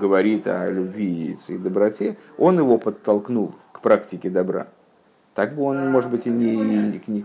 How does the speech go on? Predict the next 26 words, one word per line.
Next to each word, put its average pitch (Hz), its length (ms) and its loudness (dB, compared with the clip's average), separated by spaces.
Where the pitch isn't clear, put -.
не 120 120 -2
подтолкнулся 123 720 0
бы 98 160 -4
ни 101 100 -2
к - 100 -12
чему, 107 320 -2
если 87 160 -4
бы 92 60 -10
его 95 120 -2
не 92 120 -6
толкали. 80 480 -2
А, 95 180 2
но 120 160 2
при 170 160 0
этом 226 280 0
они 160 200 2
сами, 202 500 0
вот 170 200 -2
у 160 40 -2
них 156 220 -6
не, 139 200 -2
не 143 160 0
доходит 139 400 4
дело 139 220 2
до 131 140 4
действия. 101 420 -2